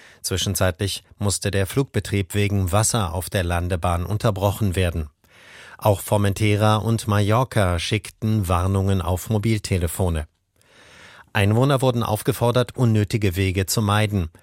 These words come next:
Auf dem spanischen Festland gab es ebenfalls neue Unwetter. Im Osten des Landes bei Valencia fielen gestern Abend innerhalb einer Stunde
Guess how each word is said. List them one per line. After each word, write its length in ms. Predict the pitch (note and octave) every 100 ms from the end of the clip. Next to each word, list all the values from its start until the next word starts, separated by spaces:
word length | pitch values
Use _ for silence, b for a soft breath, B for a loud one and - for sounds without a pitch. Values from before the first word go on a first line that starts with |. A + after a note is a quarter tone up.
| B B B B
Auf 120 | -
dem 140 | - F#2
spanischen 480 | - F2 E2+ - F2+
Festland 680 | - G2 - A#2 C3 C3+
gab 200 | - A#2
es 160 | B2+ -
ebenfalls 720 | - D3+ G#2 - E2 D#2+ -
neue 260 | F2+ F2+ F2
Unwetter. 640 | F#2+ F2+ F2 - F#2 D#2 B B B
Im 140 | - F#2+
Osten 340 | G2+ G2+ A2+
des 160 | G#2 -
Landes 360 | G#2 G#2 G#2+
bei 280 | - F#2+ F2
Valencia 640 | F2 F2 G2 - A#2 A2 F#2+ B B B -
fielen 260 | C3+ C3 B2
gestern 320 | A#2+ - A#2
Abend 320 | A2 A#2 B2
innerhalb 540 | - B2+ A2 A2 -
einer 180 | C3+ C3
Stunde 560 | B2 - G#2 G#2+ A2+